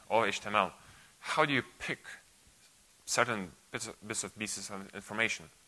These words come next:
There's different ways. Mainly people go with regular expressions. That's a default choice. It's actually a horrible choice. Um, why? Reg-, regular expressions are, are not,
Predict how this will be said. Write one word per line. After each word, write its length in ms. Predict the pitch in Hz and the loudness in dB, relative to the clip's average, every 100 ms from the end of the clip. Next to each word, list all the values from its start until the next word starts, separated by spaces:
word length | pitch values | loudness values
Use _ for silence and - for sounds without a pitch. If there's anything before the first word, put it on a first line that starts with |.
| - - - - - - - | -20 -20 -20 -20 -20 -20 -10
There's 140 | 120 | -8
different 340 | 113 151 143 107 | -2 0 2 4
ways. 260 | 95 95 - - - - - - - | 2 0 -8 -16 -20 -20 -20 -16 2
Mainly 280 | 123 175 | 4 6
people 200 | 175 151 | 2 0
go 140 | 120 117 | 4 4
with 160 | 101 | 4
regular 260 | 110 104 92 | 2 2 0
expressions. 600 | 82 - 71 - - - - - - - - - - | -4 -8 -12 -10 -10 -12 -14 -20 -20 -20 -20 -20 0
That's 280 | 110 127 - | 6 8 6
a 40 | |
default 420 | 113 98 120 107 92 | 0 -4 -2 -4 -4
choice. 420 | - 62 - - - - - | -6 -6 -8 -10 -14 -20 -8
It's 100 | - | -2
actually 200 | 117 123 | 4 6
a 40 | |
horrible 340 | 110 139 147 107 | 8 8 8 4
choice. 460 | - 73 - - - - - - - - | -4 -8 -8 -8 -10 -20 -20 -20 -10 2
Um, 340 | 101 101 98 - - - - - - - - | 8 8 6 -4 -12 -12 -12 -20 -20 -20 0
why? 240 | 110 95 87 - - - - - 110 | 6 6 6 -6 -20 -20 -20 -2 8
Reg-, 200 | 139 139 - | 8 8 0
regular 340 | 120 147 156 | 2 4 6
expressions 800 | 139 - 139 - 92 90 - - - | 4 4 4 4 2 0 2 0 2
are, 400 | 95 95 92 92 - - - - - - - - - - - - - - | 8 10 10 6 0 -16 -20 -20 -20 -20 -20 -20 -20 -20 -20 -20 -4 6
are 140 | 117 | 8
not, 720 | 107 110 120 117 110 - - | 8 6 8 8 6 -2 -10